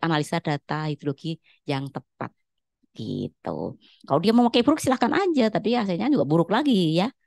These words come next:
Yang tadi apa, garbage in dimasukkan ya jangan. Kita sekarang karena udah ada itu ya kita masukkan yang, eh, good input ya. Gitu. Nah, ini ya yang tadi.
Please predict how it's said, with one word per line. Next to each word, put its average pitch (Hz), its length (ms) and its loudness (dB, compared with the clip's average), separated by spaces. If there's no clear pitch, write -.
Yang 151 160 0
tadi 156 140 0
apa, 180 120 2
garbage - 480 -2
in 156 160 2
dimasukkan 156 560 2
ya 151 80 -2
jangan. 208 400 0
Kita - 240 -4
sekarang 240 320 2
karena 180 240 -2
udah 165 160 2
ada 156 80 2
itu 143 240 0
ya 254 80 2
kita 170 160 -2
masukkan 202 320 -2
yang, 226 200 0
eh, 147 480 0
good - 240 -2
input 269 480 4
ya. 233 240 2
Gitu. - 560 -4
Nah, 127 240 0
ini 147 480 2
ya 147 80 0
yang 139 160 -4
tadi. 139 320 -4